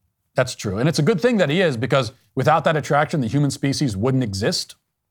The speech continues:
Uh, Zach himself would not exist if it wasn't for a long line of men before him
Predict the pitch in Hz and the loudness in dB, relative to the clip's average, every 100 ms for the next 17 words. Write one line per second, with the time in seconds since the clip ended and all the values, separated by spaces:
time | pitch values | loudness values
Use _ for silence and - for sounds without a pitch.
0 | _ _ _ _ _ _ _ _ _ _ | _ _ _ _ _ _ _ _ _ _
1 | _ _ - 131 117 156 202 - 233 - | _ _ 0 0 2 2 2 2 -2 2
2 | 277 143 110 131 156 175 143 175 120 110 | 2 2 0 0 0 0 0 0 -2 -2
3 | 117 139 143 139 151 127 110 139 180 170 | 0 0 0 -2 0 0 0 2 2 2
4 | 170 175 147 139 156 180 165 - 226 180 | 2 2 0 0 0 0 0 0 0 0
5 | 123 123 | 0 -4